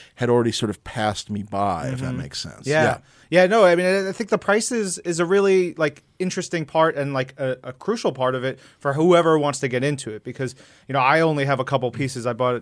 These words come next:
Speaker 2: you know, a, a couple pieces here and there. But it's like, the things that I would love to have are <laughs> probably way past my price range,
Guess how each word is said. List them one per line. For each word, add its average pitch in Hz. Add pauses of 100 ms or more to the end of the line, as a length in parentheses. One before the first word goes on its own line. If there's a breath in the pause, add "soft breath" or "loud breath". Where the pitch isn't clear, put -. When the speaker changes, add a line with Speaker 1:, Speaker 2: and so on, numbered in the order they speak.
Speaker 2:
you 127
know, 117
a, 107
a 131
couple 123
pieces 117
here 123
and 120
there. 143 (380 soft breath)
But 151
it's 139
like, 135 (340 soft breath)
the 135
things 175
that 165
I 156
would 156
love 160
to 143
have 127
are 123
<laughs> -
probably 180
way 277
past 196
my 139
price 240
range, 135